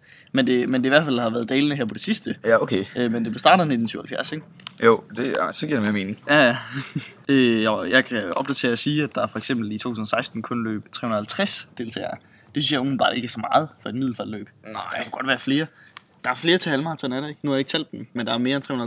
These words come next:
Speaker 1: og halvtreds.
Speaker 2: Ja, lige sådan, lige når, når man lige kigger på
Speaker 1: Ni tusind
Speaker 2: dem.
Speaker 1: mere,
Speaker 2: Ja.
Speaker 1: eller sådan noget. Jamen, det er sgu da meget spændende. Ikke, at jeg har, jeg har sgu ikke lige, øh, tre andre, jeg gider løbe med. Det kunne være, at jeg tager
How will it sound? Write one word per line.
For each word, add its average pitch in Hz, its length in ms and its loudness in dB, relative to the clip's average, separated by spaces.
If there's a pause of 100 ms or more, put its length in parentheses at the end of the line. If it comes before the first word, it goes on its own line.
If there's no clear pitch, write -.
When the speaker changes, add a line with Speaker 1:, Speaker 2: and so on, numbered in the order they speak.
Speaker 1:
og - 100 -20
halvtreds. - 160 -10 (120)
Speaker 2:
Ja, 101 220 -8
lige 123 140 2
sådan, 107 420 0 (840)
lige 113 220 0
når, 107 100 0
når 104 200 -4
man 104 120 0
lige 110 120 2
kigger 135 260 4
på - 20 4
Speaker 1:
Ni 120 40 2
tusind - 260 4
Speaker 2:
dem. 135 40 -2
Speaker 1:
mere, 143 320 -2
Speaker 2:
Ja. 104 100 2 (320)
Speaker 1:
eller 98 160 -10
sådan - 180 -8
noget. 139 200 0 (500)
Jamen, 123 100 -4
det 135 60 2
er 208 40 2
sgu - 120 2
da 160 60 4
meget 160 160 4
spændende. 170 360 0
Ikke, 185 180 0
at 170 60 2
jeg 113 120 2
har, 117 100 0
jeg 113 140 -4
har - 160 -4
sgu - 160 -4
ikke 165 100 -6
lige, 156 320 0
øh, 113 440 -2 (100)
tre 143 180 0
andre, 127 180 -2
jeg 120 80 -4
gider 123 160 -2
løbe 143 240 -2
med. 113 80 -8 (300)
Det 135 80 -2
kunne 127 60 0
være, 135 80 2
at - 20 6
jeg 143 80 2
tager 117 340 -2